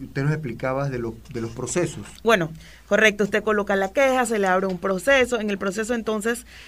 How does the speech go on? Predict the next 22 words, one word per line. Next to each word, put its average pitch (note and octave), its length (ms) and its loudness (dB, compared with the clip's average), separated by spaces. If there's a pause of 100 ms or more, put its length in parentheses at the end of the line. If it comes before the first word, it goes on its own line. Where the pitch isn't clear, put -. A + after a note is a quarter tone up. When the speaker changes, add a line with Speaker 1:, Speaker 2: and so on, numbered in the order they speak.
(160)
Speaker 2:
se A#3+ 200 6
citan D4 420 2
a G3 120 0
ambas G#3+ 200 0
personas, D#3+ 680 -4
tanto F#3 360 -2
al F#3 120 0
consumidor F#3+ 680 -2
como C#4+ 380 -2
al F3 140 2
agente D#3+ 280 -2
económico. E3+ 460 -2 (500)
Por B3 180 6
parte D#4+ 220 4
del D#4+ 120 4
consumidor, G3+ 640 2 (280)
no B3 220 4
es C4 200 2
obligatorio A3 720 4
que A#3 60 0
el G3 80 0
consumidor F#3 580 0